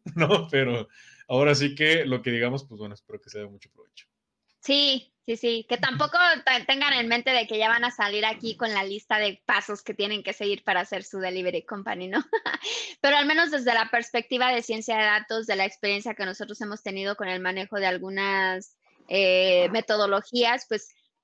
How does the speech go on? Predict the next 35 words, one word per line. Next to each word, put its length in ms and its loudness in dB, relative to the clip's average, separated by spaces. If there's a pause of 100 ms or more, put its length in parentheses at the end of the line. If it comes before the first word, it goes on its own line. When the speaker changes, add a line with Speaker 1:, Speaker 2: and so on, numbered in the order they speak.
(100)
Speaker 2:
puede 220 4
ser 220 0
que 100 0
les 280 -2
ayudemos 600 0
y 60 -2
les 160 -2
abramos 380 0
un 100 -6
poquito 320 -6
el 60 -4
panorama 640 2
en 120 -8
cómo 260 -2
iniciar 420 -4
ustedes 460 -4
también 400 -4
con 200 -6
este 240 -10
tipo 220 -4
de 100 4
exploración, 880 -2
¿no? 140 -12 (120)
Porque 240 -4
al 80 0
final 260 0
de 120 0
cuentas, 340 0
acuérdense 460 -4
que 80 -2
la 200 0
ciencia 360 -4
de 60 4
datos 360 0
es 240 0